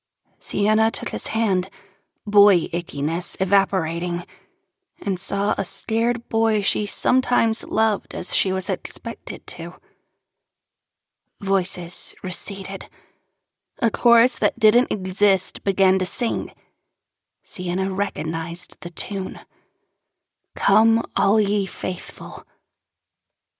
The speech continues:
The hologram audience swayed in tune to the music, weeds in a tide tugged this way and that. Meanwhile,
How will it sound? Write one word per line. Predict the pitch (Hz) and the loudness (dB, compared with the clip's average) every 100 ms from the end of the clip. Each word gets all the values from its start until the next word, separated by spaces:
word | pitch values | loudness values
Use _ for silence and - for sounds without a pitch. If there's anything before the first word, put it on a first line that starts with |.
| _ _ _ _ _ | _ _ _ _ _
The | 220 226 - | -2 -2 0
hologram | 247 247 214 196 190 - | 0 2 0 0 0 0
audience | 190 185 180 175 175 - | -2 -2 -2 -2 -4 -2
swayed | - - 185 190 208 | -2 -2 -2 0 2
in | 180 175 | 2 0
tune | - 214 208 185 | 0 -2 -2 -2
to | 170 | -4
the | 170 | -4
music, | 175 190 185 160 - - - _ _ _ _ - | -2 -4 -4 -6 -8 -18 -20 _ _ _ _ -4
weeds | 220 208 202 202 - | 0 2 0 -2 -2
in | 196 | 0
a | 175 | 0
tide | - 220 202 180 - | -4 -2 0 0 -4
tugged | - 202 190 - | -6 -4 -4 -8
this | - 220 - | -2 0 0
way | 180 170 180 | -2 -2 0
and | 185 180 | 2 2
that. | 196 - - - _ _ _ _ _ _ _ _ _ _ _ | 0 -2 -8 -18 _ _ _ _ _ _ _ _ _ _ _
Meanwhile, | - 196 202 160 160 160 | 0 2 2 0 -4 -4